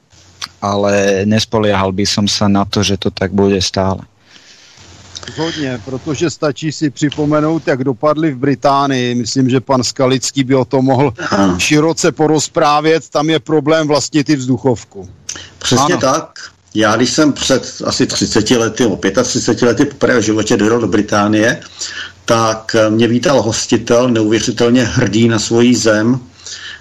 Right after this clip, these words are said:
Speaker 3: A, eh, jedna z prvních akcí, když jsem ho navštívil, byla to, že vytáhl ze šuplíku několik revolverů a šli jsme si na jeho pozemek zastřílet.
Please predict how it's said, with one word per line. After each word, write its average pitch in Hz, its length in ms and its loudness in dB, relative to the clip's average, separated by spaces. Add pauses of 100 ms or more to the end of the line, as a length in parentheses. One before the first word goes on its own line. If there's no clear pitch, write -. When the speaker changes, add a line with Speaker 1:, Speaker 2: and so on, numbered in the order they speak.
(140)
Speaker 3:
A, 107 460 0
eh, 107 280 2
jedna 113 280 2
z - 60 -6
prvních 131 400 2
akcí, - 340 -2
když 123 140 0
jsem 127 180 0
ho 131 120 2
navštívil, 123 580 2
byla 123 240 0
to, 117 240 0
že 123 100 0
vytáhl 120 360 0
ze 113 120 0
šuplíku 127 760 2 (680)
několik 117 420 0
revolverů 123 560 2
a 123 40 -2
šli 123 180 -4
jsme 127 180 -2
si 127 140 0
na 123 80 4
jeho 127 160 2
pozemek 117 420 2
zastřílet. 107 760 -2